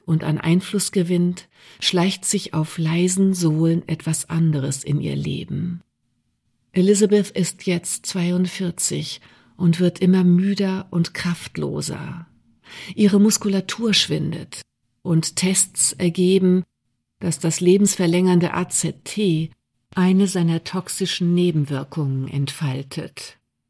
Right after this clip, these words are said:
Es frisst quasi Elizabeths Muskulatur auf. Ihre Blutwerte sind so schlecht,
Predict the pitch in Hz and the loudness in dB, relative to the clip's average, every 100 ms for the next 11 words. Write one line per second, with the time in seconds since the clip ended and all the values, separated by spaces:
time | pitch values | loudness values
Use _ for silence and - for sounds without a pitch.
0 | _ _ - - - - 175 - - 247 | _ _ -20 -20 -6 0 2 0 0 0
1 | 233 - - - 180 180 185 196 - 170 | 0 -2 -8 -4 -2 0 0 -2 2 4
2 | 185 190 190 180 - - 165 - 185 175 | 4 2 -2 -4 -6 0 2 2 -2 -4
3 | 170 - 185 147 - 151 160 - - - | -4 -4 -2 -2 -4 -8 -10 -12 -16 -20
4 | _ _ _ _ _ _ 208 196 180 226 | _ _ _ _ _ _ 4 4 4 2
5 | 262 - 190 170 175 175 175 - 180 220 | -2 0 0 0 0 2 2 4 4 4
6 | 240 - 156 185 - - - | 2 -2 -2 -2 -6 -14 -18